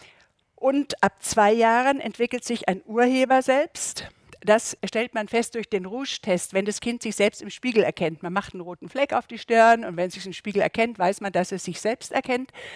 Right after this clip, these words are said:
Und ab der Selbsterkenntnis im Spiegel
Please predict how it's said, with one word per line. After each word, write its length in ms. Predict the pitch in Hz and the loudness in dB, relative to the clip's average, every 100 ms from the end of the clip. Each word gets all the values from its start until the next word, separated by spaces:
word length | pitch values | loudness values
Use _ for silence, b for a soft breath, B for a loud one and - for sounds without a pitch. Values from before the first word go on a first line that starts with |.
| B B B B B B | B B B B B B
Und 440 | - 233 240 - - _ - | 2 2 2 -6 -12 _ -2
ab 180 | 226 - | -2 0
der 140 | 262 | -2
Selbsterkenntnis 840 | - 262 - - - 247 247 233 202 | 0 -2 0 -4 -2 -2 -2 -6 -6
im 60 | |
Spiegel 500 | 175 - 240 262 302 | -14 -10 -8 -4 -4